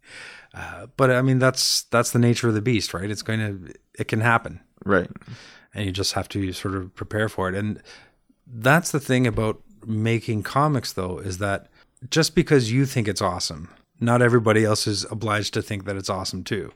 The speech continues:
Speaker 2: Right.
Speaker 1: Right. But if it's something that you wanna do, then you keep going, you keep doing it, and you not just keep doing it, but try to improve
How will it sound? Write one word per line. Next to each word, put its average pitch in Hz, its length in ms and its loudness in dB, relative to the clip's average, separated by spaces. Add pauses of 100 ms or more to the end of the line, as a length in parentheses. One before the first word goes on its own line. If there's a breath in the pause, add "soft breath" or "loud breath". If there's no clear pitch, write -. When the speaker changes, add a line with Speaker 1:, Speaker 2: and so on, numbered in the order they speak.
(160)
Speaker 2:
Right. 113 320 6
Speaker 1:
Right. 92 300 -8 (500)
But 113 280 2
if - 200 0
it's 107 140 -4
something 131 300 2
that 107 100 -2
you 101 140 -4
wanna 101 200 0
do, 110 520 4
then 104 160 -4
you 104 300 -4 (120)
keep 98 220 -8
going, 104 340 2
you 90 140 -8
keep 92 240 -8
doing 113 300 2
it, - 200 -12
and 92 160 -8
you 92 300 -8 (800 soft breath)
not 127 240 2
just 127 240 0 (580)
keep 98 240 -4
doing 143 300 8
it, 92 240 -6
but 98 240 -4 (260)
try 117 220 4
to 104 160 2
improve 101 720 2